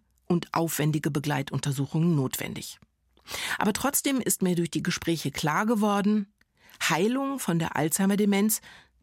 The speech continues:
das ist im Moment gar nicht das Ziel, das die Forschung verfolgt.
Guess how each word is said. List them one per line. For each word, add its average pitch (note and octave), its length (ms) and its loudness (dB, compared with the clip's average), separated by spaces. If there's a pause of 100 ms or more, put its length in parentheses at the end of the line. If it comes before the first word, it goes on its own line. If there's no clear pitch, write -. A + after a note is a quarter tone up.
das C#4 180 0
ist D#4+ 140 -2
im A3+ 60 4
Moment F#3+ 400 2
gar F#3 160 0
nicht F3 200 -2
das D#3+ 220 -2
Ziel, B3 240 -2
das D3+ 160 -4
die - 100 -4
Forschung - 380 -4
verfolgt. - 580 -8